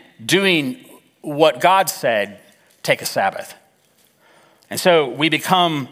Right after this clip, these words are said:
as we're scrambling for these things, we become irritable for everyone that's around us, and they don't really wanna be with us. Number two, we're afraid. Fear.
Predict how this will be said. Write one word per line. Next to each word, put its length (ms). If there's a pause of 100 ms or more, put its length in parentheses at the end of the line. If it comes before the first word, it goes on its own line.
as 180
we're 140
scrambling 760
for 140
these 220
things, 380 (280)
we 120
become 520 (220)
irritable 840 (300)
for 140
everyone 340
that's 160
around 320
us, 260 (560)
and 160
they 80
don't 240
really 180
wanna 200
be 160
with 200
us. 280 (1700)
Number 180
two, 340 (1300)
we're 160
afraid. 480 (1300)
Fear. 320